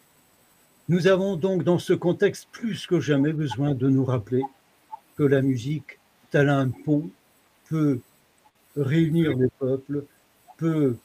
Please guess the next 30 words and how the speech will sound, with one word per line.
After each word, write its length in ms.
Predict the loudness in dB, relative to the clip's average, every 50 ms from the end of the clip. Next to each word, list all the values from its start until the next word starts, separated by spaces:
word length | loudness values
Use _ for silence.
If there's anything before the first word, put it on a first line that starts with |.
| _ _ _ _ _ _ _ _ -4
rendre 960 | -4 -4 -2 -2 0 0 2 2 2 2 0 0 -2 -4 -4 -4 -4 -4 -6 -10 _ _ _ _ -4
les 120 | -2 -2 -2
peuples 420 | 0 0 0 0 0 -2 -6 -6
sensibles 580 | -6 -4 -2 -2 -2 -2 -4 -6 -4 -2 0 -2
à 60 | -2
ce 120 | -4 -8 -6
qui 120 | -4 -2
est 60 | -2
commun 500 | -2 -2 -2 -2 0 2 2 2 0 0
à 40 | -2 -4 -6 _ _ _
tous 100 | -6 -2
les 260 | 0 2 2 2 2 2
hommes 300 | 0 0 0 -4 -8 -12 _ _ -20 _ _ _ _ _ _ _ _ _ _ _ -2
et 340 | 0 2 2 2 2 0 -4 -8 -14 _ _ -6 -6 -6 -4 -2
envisager 580 | 0 0 0 0 -2 -2 -2 -2 -2 0 0 0
ainsi, 500 | 0 0 -2 -4 -8 -8 -6 -4 -4 -4 -6 -10 _ _ _ _ _ -10 -10 -10 -10 _ _ -8
euh, 240 | -6 -6 -6 -10 -14 -16 -16 -10 -6
une 180 | -2 -2 -2 -2
vie 460 | -2 -4 -4 -4 -4 -4 -4 -8 -12 -14 _ -12 -12 _ _ _ -6
d'entente 680 | 0 0 2 2 0 0 0 0 0 0 -2 -4 -8 -14 _ _ _ _ _ -6 -4
et 80 | -4
de 180 | 0 2 2 2
paix. 300 | 2 0 -4 -6 -6 -6 -10 -10 -10 _ -8 -10 _ _ _
Je 60 | -12
suis 200 | -6 -6 -6 -6
très 360 | -8 -12 -8 -2 0 0 0
heureux 600 | 0 0 -2 -2 -2 -2 0 0 0 0 -2 -4 -6 _ _ _ _ _ _ -8 -4
de 60 | -4
vous 260 | -2 -2 -2 -2 -2
remercier 560 | 0 2 2 2 2 0 -2 -6 -8 -10 -10